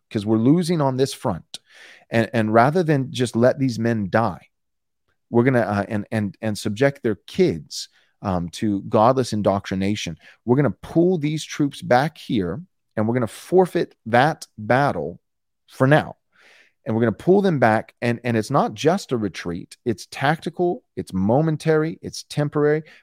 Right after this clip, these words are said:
but it's also an advance to the rear because we're not just pulling these troops out to sit the bench.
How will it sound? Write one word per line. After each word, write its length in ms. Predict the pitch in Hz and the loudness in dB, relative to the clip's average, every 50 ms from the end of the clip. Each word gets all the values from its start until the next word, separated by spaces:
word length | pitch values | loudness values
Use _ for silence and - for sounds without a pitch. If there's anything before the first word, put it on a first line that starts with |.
| _ - | _ 2
but 80 | 135 131 | 4 4
it's 140 | 131 - | 4 4
also 340 | - 135 165 226 - - 151 | 4 2 2 2 2 0 -2
an 80 | 123 117 | -2 -2
advance 460 | 110 110 104 123 131 151 143 - - | -2 -4 -4 -4 -4 -4 -6 -8 -10
to 100 | - 127 | -8 -6
the 120 | 107 104 101 | -4 -4 -4
rear 280 | 110 151 190 170 101 | -2 -2 -2 -2 -2
because 260 | 80 - 98 123 117 107 | -2 -4 -4 -4 -4 -4
we're 100 | 127 143 | -2 -2
not 140 | 165 185 | -2 -2
just 180 | - 190 156 _ | -4 -6 -12 _
pulling 260 | - - 160 151 135 | -8 -6 -4 -4 -2
these 160 | 127 123 113 | -2 -4 -4
troops 320 | - - - 120 104 - 127 | -4 -4 -4 -4 -4 -2 -2
out 160 | 123 110 - | -4 -4 -4
to 100 | - 101 | -6 -10
sit 160 | - - 101 | -8 -8 -8
the 80 | - 95 | -6 -4
bench. 380 | 92 160 180 135 85 - - | 0 0 0 0 -2 -6 -14